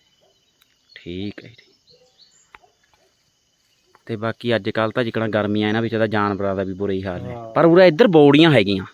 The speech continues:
Speaker 2: ਬੌੜੀਆਂ ਵਾ।
Speaker 1: ਸਾਰੇ ਜਾਨਵਰਾਂ ਨੂੰ ਪਤਾ ਵੀ ਕਿੱਥੇ ਕਿੱਥੇ ਬੌੜੀ।
Speaker 2: ਹਾਂ।
Speaker 1: ਇੱਕ ਉਰੇ ਜਿਹਨੂੰ ਵੀ ਤਾਂ ਹੈਗੀ ਇੱਥੇ ਜਿਹਨੂੰ।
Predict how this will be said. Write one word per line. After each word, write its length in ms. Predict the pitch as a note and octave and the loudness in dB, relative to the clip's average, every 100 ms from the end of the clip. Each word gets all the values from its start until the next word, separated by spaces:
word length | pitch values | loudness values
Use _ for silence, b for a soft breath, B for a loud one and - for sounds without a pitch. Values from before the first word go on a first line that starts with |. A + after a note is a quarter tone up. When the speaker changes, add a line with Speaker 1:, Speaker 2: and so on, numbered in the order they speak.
| _ | _
Speaker 2:
ਬੌੜੀਆਂ 480 | A#2+ A#2+ A#2+ B2 A2 | -18 -18 -16 -16 -18
ਵਾ। 120 | G2+ _ | -20 _
Speaker 1:
ਸਾਰੇ 340 | - A2 C#3 F#3 | -10 0 4 4
ਜਾਨਵਰਾਂ 360 | E3 D#3 D#3 | 4 4 4
ਨੂੰ 80 | D#3+ | 4
ਪਤਾ 220 | C3+ A2 | 2 2
ਵੀ 100 | A#2+ | 2
ਕਿੱਥੇ 280 | B2 - A#2+ | 0 0 0
ਕਿੱਥੇ 240 | A#2 A#2+ | 0 2
ਬੌੜੀ। 220 | A2+ A#2 C3 | 2 4 2
Speaker 2:
ਹਾਂ। 60 | |
Speaker 1:
ਇੱਕ 240 | G3+ - G#3+ | 2 4 6
ਉਰੇ 200 | G#3 G3+ | 8 8
ਜਿਹਨੂੰ 180 | G#3+ | 4
ਵੀ 80 | A3+ | 4
ਤਾਂ 120 | D4+ | 2
ਹੈਗੀ 240 | A#3 G3+ A3 | 2 2 0
ਇੱਥੇ 220 | G#3+ G#3+ | 0 -2
ਜਿਹਨੂੰ। 180 | G3+ | -2